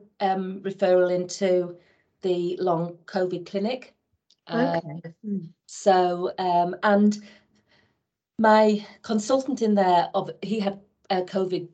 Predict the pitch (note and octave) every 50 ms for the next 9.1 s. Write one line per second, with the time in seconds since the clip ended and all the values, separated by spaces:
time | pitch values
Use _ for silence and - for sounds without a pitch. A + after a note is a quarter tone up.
0 | _ _ - - G3 F3+ F#3 F3+ - - F#3+ F3 - - - F3+ F#3 F#3 F#3+ G#3+
1 | B3+ C#4 C#4 - - - F#3+ F#3+ F#3+ F3+ - - - G3 F#3+ F#3+ F#3+ F3+ F#3+ -
2 | - - - - G3 F#3+ F#3+ - - G3 G3 F#3+ F#3 F3+ F#3 - - - - G#3
3 | G3 G3 G3 F#3+ F3+ F3+ - F#3 F3+ F3+ F3+ F3+ F3 F3 E3+ E3+ - F3 E3+ E3
4 | E3+ E3 - - - G3+ F3+ F3+ F3+ F3+ - - - F#3 F3 F3 F3 F3 E3 D3+
5 | D3+ D3+ D3 - - - _ - - _ _ - - - - - - - F#3+ E3+
6 | E3 D#3+ E3 E3 E3 - E3 E3 E3+ E3 D#3+ D#3+ - - E3 E3 E3 E3 - -
7 | E3+ E3 D#3+ D#3+ E3+ F3 E3 E3 E3 E3 E3 D#3+ D#3+ D#3 D#3+ D3+ D#3+ D#3+ D#3+ D3+
8 | D3+ - _ _ _ - E3+ D#3+ D#3+ D#3 D#3 D#3 D3+ D3+ F3 E3 D#3 D3 D3+ D3+
9 | D3 D3